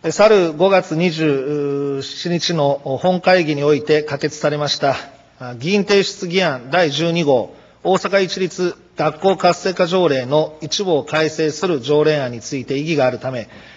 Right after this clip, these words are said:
地方自治法第百七十六条第一項の規定に基づき、再議に付したいと思いますので、その理由について説明します。大阪市立学校活性化条例の一部を改正する条例案について、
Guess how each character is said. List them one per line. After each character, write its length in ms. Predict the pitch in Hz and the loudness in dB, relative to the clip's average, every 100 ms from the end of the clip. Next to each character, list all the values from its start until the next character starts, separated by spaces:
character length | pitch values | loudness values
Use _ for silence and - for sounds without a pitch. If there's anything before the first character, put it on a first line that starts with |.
| _ | _
地 140 | - 170 | -6 0
方 140 | 196 | 0
自 120 | 175 | 0
治 120 | 185 | -2
法 380 | 175 185 175 151 147 | 0 2 2 0 2
第 240 | 208 160 | 4 2
百 260 | 120 139 180 | -4 -6 -2
七 180 | 180 | -2
十 160 | 156 151 | -2 -2
六 200 | 135 147 | -4 -2
条 320 | 147 131 104 | 0 0 0
第 220 | 147 185 151 | 2 2 2
一 60 | - | -2
項 120 | 147 | -2
の 140 | 135 | -2
規 100 | 117 | -4
定 120 | - 143 | -4 -4
に 80 | |
基 40 | 143 135 | -2 -4
づ 120 | 139 139 | -4 -6
き、 200 | 110 - _ - | -14 -18 _ -8
再 300 | - 196 185 | 2 4 4
議 80 | |
に 60 | 156 | -2
付 120 | - | -4
し 100 | - | -4
た 100 | 170 | 0
い 80 | 156 | 0
と 80 | 143 | 0
思 100 | 135 | -6
い 20 | 139 | -4
ま 100 | 139 | -6
す 120 | 139 | -6
の 80 | 123 | -2
で、 260 | 156 156 - | 0 -2 -6
そ 120 | 156 | -6
の 80 | 156 | -2
理 100 | 156 | 0
由 80 | 160 | -2
に 100 | 156 | -2
つ 100 | 151 | -4
い 80 | 143 | -2
て 200 | 190 196 | -2 -2
説 240 | 143 120 | -8 -10
明 140 | 131 117 | -8 -8
し 140 | 123 | -8
ま 80 | 120 | -10
す。 180 | - - _ _ - - - - - - - | -14 -20 _ _ -20 -20 -20 -20 -20 -20 -2
大 100 | 190 | 2
阪 300 | 208 214 226 | 4 4 4
市 100 | 220 | 2
立 200 | 220 220 | -2 0
学 200 | 208 202 | 2 2
校 160 | 208 202 | 2 2
活 220 | 190 185 | 2 2
性 120 | 208 | 2
化 120 | 202 | 2
条 180 | 190 202 | 2 2
例 160 | 156 131 | 2 2
の 320 | 143 156 - - | 0 0 -2 -10
一 260 | 147 214 | -8 -4
部 80 | 202 165 | 0 0
を 40 | |
改 280 | - 160 156 | 0 -2 0
正 180 | 165 147 | -2 -2
す 140 | - | -2
る 120 | 170 | -4
条 220 | 127 151 | 0 2
例 180 | 160 156 | 4 2
案 120 | 135 | 0
に 80 | 120 | -6
つ 120 | - 135 | -8 -10
い 80 | 110 | -6
て、 420 | 139 117 - | -6 -6 -10